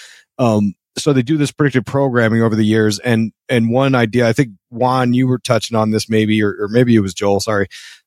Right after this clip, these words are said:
But someone was saying about how, in a way, things like, events like this start making people conceptualize and sort of maybe even believe in aliens. And in a way,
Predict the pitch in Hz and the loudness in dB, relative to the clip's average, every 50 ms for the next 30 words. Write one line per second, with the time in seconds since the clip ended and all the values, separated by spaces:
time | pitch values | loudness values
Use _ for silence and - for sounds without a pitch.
0 | _ _ 120 117 113 - - - 135 131 127 120 117 113 107 - - 117 113 110 | _ _ 0 0 0 -2 -2 -4 -2 0 0 0 0 -2 -2 -2 -2 -2 0 0
1 | 107 107 107 104 107 117 107 107 107 107 - - - _ _ _ _ _ _ _ | 0 0 0 0 0 0 -2 -2 -4 -4 -6 -10 -16 _ _ _ _ _ _ _
2 | - 156 156 156 143 131 117 117 143 143 147 143 143 139 131 131 120 98 - _ | -4 -2 0 0 0 -2 0 0 0 0 2 2 0 0 0 -2 -2 -6 -10 _
3 | _ _ _ _ _ _ _ _ _ _ _ _ _ _ - 165 180 196 180 151 | _ _ _ _ _ _ _ _ _ _ _ _ _ _ -2 0 0 0 0 0
4 | 143 135 120 110 - 139 127 113 151 165 190 - 135 127 107 95 110 135 143 127 | 0 0 0 -2 -4 -4 -2 0 0 0 0 0 0 -2 -2 -2 -4 -2 0 0
5 | 120 107 - - - - - - _ _ _ - - - - 135 135 127 123 127 | 0 0 -2 -8 -14 -18 -20 -20 _ _ _ -14 -10 -2 0 0 0 2 0 0
6 | 131 131 117 120 123 120 104 - 135 127 - 131 127 117 110 101 - - _ _ | 0 0 2 2 0 0 2 2 0 0 2 2 2 4 2 2 0 -4 _ _
7 | _ _ _ _ - 123 110 - - 147 147 - - 151 139 123 120 120 117 113 | _ _ _ _ -8 -6 -6 -2 -2 -2 -2 0 0 0 0 2 2 2 2 2
8 | 110 113 110 92 - - _ _ - 120 117 113 110 107 104 107 104 - - - | 2 0 0 -2 -6 -12 _ _ 0 2 2 2 2 2 0 -2 -4 -6 -10 -6
9 | - 143 135 123 120 107 104 - _ _ - 147 156 156 156 156 151 143 123 117 | -2 0 0 0 0 -2 -4 -10 _ _ -6 -4 -2 0 0 0 0 0 0 0
10 | 120 123 135 139 127 120 113 113 113 113 117 113 113 113 113 104 95 - 135 123 | 0 0 0 -2 0 0 0 0 0 0 0 0 0 0 -2 -4 -6 -4 -2 0
11 | 131 131 123 113 107 117 131 135 131 127 123 123 120 117 107 | 0 2 0 0 0 0 0 0 0 0 0 0 -2 -4 -6